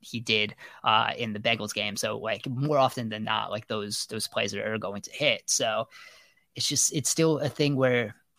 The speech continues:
like, he's, he's so good, so I don't want to not believe. Um, but yeah, that, I think there's a lot of places where, like, if they made it a little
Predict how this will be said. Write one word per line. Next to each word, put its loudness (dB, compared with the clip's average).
like, 2
he's, 2
he's 2
so 8
good, 6
so 6
I 6
don't 2
want -2
to -4
not 2
believe. -2
Um, 0
but 2
yeah, 6
that, 2
I 4
think -2
there's 2
a 0
lot 6
of 2
places 2
where, 0
like, -2
if -6
they 4
made 4
it 0
a 0
little -2